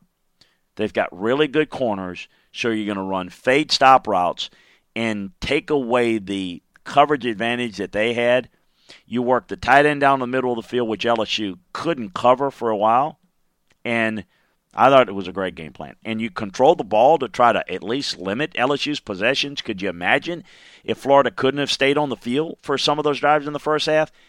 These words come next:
It might have been down fourteen at the half instead of tied.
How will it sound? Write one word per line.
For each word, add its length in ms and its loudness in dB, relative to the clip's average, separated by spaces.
It 100 -12
might 100 4
have 80 4
been 160 0
down 440 2
fourteen 440 -4
at 100 -2
the 100 0
half 180 4
instead 300 -4
of 80 -10
tied. 280 -8